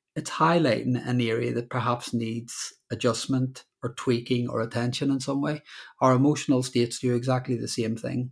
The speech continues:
but what do we do with them? We push them down, we anesthetize them, we shove them away, we deny them. And of course, the more we do that, then they come back and they come back and they come back until we listen.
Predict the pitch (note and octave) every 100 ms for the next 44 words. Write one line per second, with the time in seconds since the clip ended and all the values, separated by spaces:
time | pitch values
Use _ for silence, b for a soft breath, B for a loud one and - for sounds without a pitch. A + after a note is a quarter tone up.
0 | - - C#3 C3 B2+ A#2+ A2+ A#2 B2 -
1 | B2+ C3 B B B _ B2+ - C3 -
2 | B2+ A#2+ A#2 B2 B2+ _ A#2+ A2 A#2 A2+
3 | B2 B2+ B2 B2+ C3 C3 - B B B
4 | B B A2 G2+ B2+ A#2+ B2 A#2+ A#2 A#2+
5 | A#2+ B2 B2 B2 A2+ A2+ A#2+ B2 C#3+ -
6 | b b b C3+ C3 - C3 B2 C3 C3
7 | C3 B2+ A#2 A#2 B2 C#3+ D#3 B2+ B2+ B2
8 | B2 - G#2+ A#2 E3 F3+ B2+ A2+ - A2+
9 | A#2+ B2+ B2+ A#2+ - A#2 B2 C3 B2+ C3
10 | A#2 A#2 A#2+ - D3